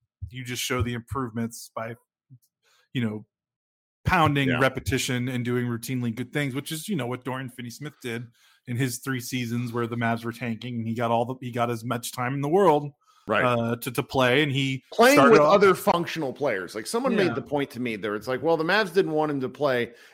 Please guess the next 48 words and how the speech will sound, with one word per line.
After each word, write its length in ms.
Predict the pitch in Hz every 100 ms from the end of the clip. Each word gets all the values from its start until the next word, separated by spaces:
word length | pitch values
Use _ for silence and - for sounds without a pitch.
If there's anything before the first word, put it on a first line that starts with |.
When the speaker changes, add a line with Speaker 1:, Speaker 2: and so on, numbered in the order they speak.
| -
Speaker 2:
at 100 | 131
Summer 300 | - 185 175
League 240 | 147 131
because 240 | 120 123 113
of 120 | 110
the 60 | 107
guards 540 | 92 120 127 127 101
that 220 | 104 92
they 160 | 90 82
had, 260 | 87 78
one 140 | 113 202
of 100 | 143
whom 160 | 135
is 80 | 113
Carlik 380 | - 123 110 98
Jones, 480 | 139 143 113 101 -
who 320 | 113 107 104
is 280 | 95 101 87
making 280 | 120 123 107
a 40 |
pretty 280 | - 139 113
interesting 400 | 113 - 101 87
case 260 | 113 110
for 160 | - 101
that 220 | 87 80
he 160 | 95 110
is 160 | 95
a 80 | 85
quality, 640 | - 110 110 101 92 90 _ _ _ _
you 60 | 117
know, 300 | 101 82 76 _ _ _
fifteenth 600 | - 156 - 139 127 -
guy. 400 | - 107 120 113
Pro-, 180 | 107 151
I 80 | 135
mean, 140 | 131
he 60 | 139
probably 260 | 131 123 98
won't 140 | 90
ever 200 | 87 87
really 360 | 82 92 80 76
play 240 | - 90
in 80 | 73
the 60 | 73
league, 360 | 78 76 85
but 100 | 101
it's 140 | 101 -
just, 220 | 92